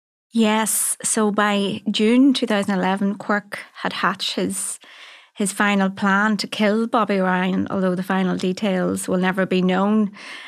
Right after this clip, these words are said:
Um, what is known is that, um, Bobby Ryan called to Mary Lowry's at about nine P M on June second. Um, and the following morning, they woke at about six A M. According to Mary Lowry in court, they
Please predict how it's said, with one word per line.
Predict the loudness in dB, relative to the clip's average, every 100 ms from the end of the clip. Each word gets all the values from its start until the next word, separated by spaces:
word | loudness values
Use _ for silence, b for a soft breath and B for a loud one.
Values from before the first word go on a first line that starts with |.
| B -2
Um, | 0 2 2 0 -2
what | 0 2
is | 4 6
known | 4 4 2
is | 0 0
that, | 2 0 0 -2 -4 -4
um, | -2 0 0 0 0 -2 -2
Bobby | 0 2 2
Ryan | 2 2 0 0
called | 0 0 2
to |
Mary | 0 2 2 2 0 0
Lowry's | 2 4 4 2 -2 -6 -6
at | -4
about | 0 0 -2 -4
nine | -2 0 0
P | -2 -2
M | 0 0 -2 -4 -4
on | 0 0
June | 0 0 -2
second. | -2 -4 -2 -2 -2 -4 B B B B B B
Um, | 0 2 2 0 -2 -4
and | -4
the | 0
following | 2 2 4
morning, | 4 4 2 2 0 0
they | 0
woke | 0 0 0 -2 -10 _ -6
at | -4
about | -2 -2 -2 -8 -10 -10
six | -8 -6 -2
A | 0
M. | 0 0 0 -2 -6 -18 B B B B B
According | -4 0 2
to | 2
Mary | 2 2
Lowry | 2 2 2 0
in | -2
court, | -2 -2 -2 -6
they | -2 -2 -2